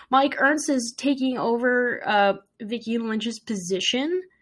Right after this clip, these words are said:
And so a lot of people like that from what I'm seeing. I hear he's a great guy. And, um, he made a tweet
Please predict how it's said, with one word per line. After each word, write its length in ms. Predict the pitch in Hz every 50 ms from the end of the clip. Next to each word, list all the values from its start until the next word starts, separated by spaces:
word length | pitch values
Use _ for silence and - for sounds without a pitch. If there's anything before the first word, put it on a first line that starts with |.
| _ _ _ _ _ _ _ _ _ _ _ _ _ -
And 320 | 233 220 208 202 196 190 196
so 400 | - - - 247 214 196 196 190
a 80 | 190
lot 160 | 190 196 190 190
of 80 | 196
people 240 | 196 202 196 202 196
like 320 | 185 185 170 165 165 -
that 220 | - 165 - - -
from 260 | 196 190 185 185 180
what 140 | 180 185 185
I'm 200 | 180 175 175 175
seeing. 440 | - - 196 190 196 208 226 233 _ _ _ _ _ _ _ -
I 120 | 175 175
hear 160 | 175 180 170
he's 240 | 180 180 180 175 185
a 40 | 190
great 220 | 190 175 170 175
guy. 400 | 175 185 175 175 180 180 180 175 180 _ _ - - - - _ _ _ _ _ _ -
And, 640 | 190 180 180 180 175 175 175 170 175 170 160 - -
um, 300 | - 190 180 175 175 185
he 140 | 180 196 190
made 240 | 185 180 175 170 175
a 180 | 170 180 202 - - -
tweet 400 | - - 208 196 185 185 -